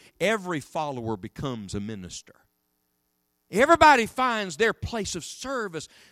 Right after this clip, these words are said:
ministering to the lambs and helping the sheep and encouraging one another and getting the gospel to the lost. Brother Fred and I went out witnessing for a little while this afternoon. I enjoyed just being out with him.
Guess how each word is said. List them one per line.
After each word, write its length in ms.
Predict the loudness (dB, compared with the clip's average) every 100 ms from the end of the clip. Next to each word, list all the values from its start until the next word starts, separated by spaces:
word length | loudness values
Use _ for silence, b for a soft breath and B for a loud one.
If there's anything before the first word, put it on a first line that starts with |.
| b -10
ministering 800 | 0 4 4 2 0 0 2 2
to 100 | 2
the 120 | 4
lambs 720 | 6 6 6 4 2 0 -4
and 100 | 0
helping 400 | 6 6 6 0
the 60 | -2
sheep 600 | -2 0 2 4 2 2
and 140 | 0 0 B -4
encouraging 800 | -2 6 10 12 10 8 2 4
one 140 | 6
another 360 | 6 6 6 2
and 140 | 2
getting 240 | 2 4
the 80 | 0
gospel 540 | 4 6 6 2 -6 -4
to 100 | -2
the 80 |
lost. 720 | 2 8 8 8 2 -10 -20 _ _ _ _ _ _ _ _ _ _ _ _ _ _ _ _ _ _
Brother 140 | -12 -2
Fred 240 | 2 2
and 60 | 2
I 40 |
went 160 | 0 0
out 180 | -2 -4 _ _ _ _ _ _
witnessing 420 | -2 -2 -2 -4
for 60 | -2
a 20 |
little 160 | -2 2
while 160 | 2
this 160 | 0 0
afternoon. 360 | -2 0 -4 -2
I 160 | -2
enjoyed 340 | -4 -6 -6 -6
just 160 | -8
being 160 | -8 -8
out 180 | -8 -10
with 140 | -12
him. 140 | -14